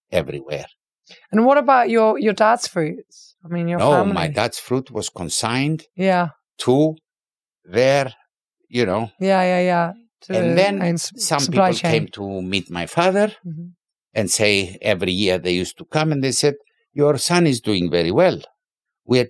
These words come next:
Speaker 1: taking fruit from your father, from your son." And my father said, "My son?
Speaker 2: <laughs>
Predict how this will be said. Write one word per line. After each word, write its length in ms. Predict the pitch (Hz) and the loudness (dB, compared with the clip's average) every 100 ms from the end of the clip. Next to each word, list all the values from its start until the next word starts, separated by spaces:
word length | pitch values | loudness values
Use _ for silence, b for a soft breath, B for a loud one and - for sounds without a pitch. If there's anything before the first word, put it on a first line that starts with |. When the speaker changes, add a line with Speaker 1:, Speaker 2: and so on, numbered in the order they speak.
| 131 | 0
Speaker 1:
taking 240 | 117 123 | 0 0
fruit 320 | 123 - 269 262 | -4 -2 -4 -2
from 220 | 120 95 | -2 0
your 140 | 78 | -2
father, 400 | - - - - - | -4 -12 -18 -20 -14
from 240 | - 95 | -4 0
your 160 | 85 78 | 2 0
son." 300 | - 78 - _ _ _ _ - | -2 -6 -6 _ _ _ _ -4
And 140 | 139 | 0
my 140 | 143 | 0
father 320 | 131 160 156 151 | 0 -2 0 -2
said, 240 | - 147 - | -2 -4 -6
"My 180 | 78 69 | -12 -8
son? 500 | - - 76 107 143 _ _ | -4 -2 -2 -4 -6 _ _
Speaker 2:
<laughs> 60 | 208 | -2